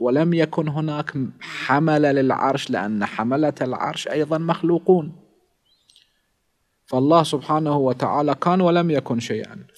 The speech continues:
ثم خلق العرش، ثم خلق هؤلاء الملائكة الذين هم حملة العرش. زين، فحينما كان ولم يكن معه شيء لم يكن جالسًا على العرش.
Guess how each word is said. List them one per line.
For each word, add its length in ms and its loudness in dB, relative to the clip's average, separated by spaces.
ثم 380 6
خلق 480 4
العرش، 720 -2
ثم 420 4
خلق 460 4
هؤلاء 580 6
الملائكة 800 0
الذين 500 2
هم 220 2
حملة 560 2
العرش. 720 -4
زين، 200 -4
فحينما 1120 2
كان 320 4
ولم 320 6
يكن 300 2
معه 360 0
شيء 260 0
لم 200 0
يكن 300 0
جالسًا 500 2
على 200 -6
العرش. 720 -8